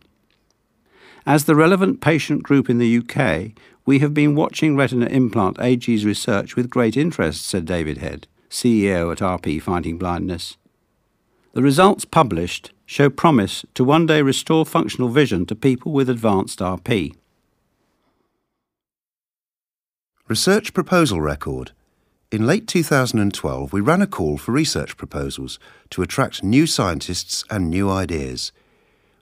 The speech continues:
Speaker 2: We had an amazing response from several research centres, including teams we have not funded before. Even a couple of applications from scientists in Europe. In fact, we received fourteen preliminary requests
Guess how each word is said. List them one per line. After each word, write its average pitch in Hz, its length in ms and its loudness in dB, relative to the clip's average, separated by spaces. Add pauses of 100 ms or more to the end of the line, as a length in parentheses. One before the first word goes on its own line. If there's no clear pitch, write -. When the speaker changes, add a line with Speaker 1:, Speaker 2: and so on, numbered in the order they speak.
Speaker 2:
We 156 140 2
had 143 160 0
an 123 120 0
amazing 101 640 2
response 71 420 -8
from 82 200 -8
several 139 360 0
research 82 420 -2
centres, 67 460 -10 (320)
including 170 440 2
teams 71 440 -6
we 107 120 -2
have 127 120 0
not 135 220 0
funded 143 440 -2
before. - 460 -10 (800)
Even 165 320 2
a 76 60 -4
couple 95 240 -4
of 87 80 -4
applications 98 600 -4
from 87 160 -6
scientists 113 640 -4
in 110 140 0
Europe. 110 480 -2 (640)
In 107 140 -6
fact, - 520 -4 (420)
we 123 140 2
received 123 420 0
fourteen 180 640 0
preliminary 107 500 0
requests 101 680 -4